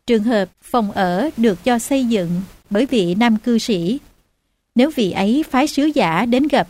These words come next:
các tỳ khưu nói rằng, "Xin các ngài đại đức hãy đi đến,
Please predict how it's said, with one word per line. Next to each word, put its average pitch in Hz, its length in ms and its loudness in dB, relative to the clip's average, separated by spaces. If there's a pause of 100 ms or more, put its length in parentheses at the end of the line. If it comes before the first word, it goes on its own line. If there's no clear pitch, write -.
các 311 180 -4
tỳ 214 180 0
khưu 208 400 0
nói 208 300 -4
rằng, 190 300 -2 (840)
"Xin 220 300 2
các 277 220 -2
ngài 226 200 4
đại 180 200 0
đức 294 220 0 (200)
hãy 226 180 0
đi 233 200 2
đến, 208 300 4